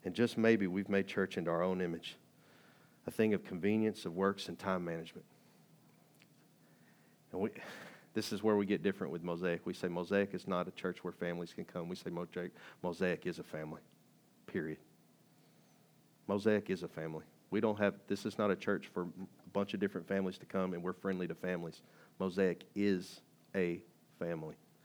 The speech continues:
There is one family here. When we meet on Wednesday, we have food all together. We jump around and hop from table to table, and we see how each other are, and we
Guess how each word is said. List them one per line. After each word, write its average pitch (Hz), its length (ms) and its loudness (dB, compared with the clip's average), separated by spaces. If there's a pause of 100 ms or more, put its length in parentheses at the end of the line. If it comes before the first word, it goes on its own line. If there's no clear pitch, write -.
(140)
There 95 140 4
is 87 140 -2
one 98 300 2
family 80 420 -6
here. 82 180 -8 (580)
When 92 120 -2
we 110 80 4
meet 117 200 6
on 107 120 6
Wednesday, 110 380 6
we 104 180 4
have 101 180 2
food 117 280 4
all 95 180 4
together. 98 400 4
We 98 120 2
jump 107 300 0
around 107 300 4
and 85 80 -2
hop 107 260 4
from 95 140 -6
table 104 340 2
to 92 80 -6
table, 101 320 4 (260)
and 95 100 0
we 95 60 0
see - 260 0
how 101 180 6
each 101 220 2
other 95 200 2
are, 95 240 6
and - 80 -2
we 98 160 0